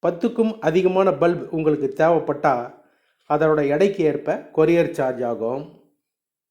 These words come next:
இந்த இரண்டு வகை கிழங்குகள் தேவைப்படுவோர் ஸ்கிரீன்ல தெரிகிற WhatsApp எண்ணில் தொடர்பு கொள்ளலாம்.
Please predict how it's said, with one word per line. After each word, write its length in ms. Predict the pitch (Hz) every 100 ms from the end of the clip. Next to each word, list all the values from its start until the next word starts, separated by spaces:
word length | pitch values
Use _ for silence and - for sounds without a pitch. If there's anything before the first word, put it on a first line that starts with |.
| _ _ _ _ _ _ _ _ _ _ _ _ -
இந்த 440 | 190 180 160 185 -
இரண்டு 400 | 156 196 208 202
வகை 260 | 196 185
கிழங்குகள் 560 | - 196 226 226 202 151
தேவைப்படுவோர் 720 | 170 175 170 156 143 123 - - - _ _ _
ஸ்கிரீன்ல 560 | - - 202 233 220 175
தெரிகிற 320 | 160 147 143 180 214 147
WhatsApp 400 | 151 180 - -
எண்ணில் 300 | 139 131 170
தொடர்பு 320 | - 151 156 143
கொள்ளலாம். 460 | 131 117 113 127